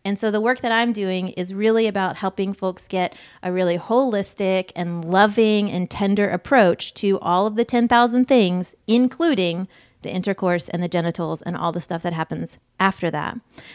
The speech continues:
Um, so that we can really take a look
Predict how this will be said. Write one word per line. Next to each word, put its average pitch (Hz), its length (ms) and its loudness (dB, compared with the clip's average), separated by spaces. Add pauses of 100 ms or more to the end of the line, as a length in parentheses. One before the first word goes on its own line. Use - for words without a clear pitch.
(160)
Um, 196 400 2
so 226 200 2
that 220 360 6
we 214 220 0
can 226 260 0
really 269 480 2 (200)
take 226 200 0
a 220 60 0
look 202 400 2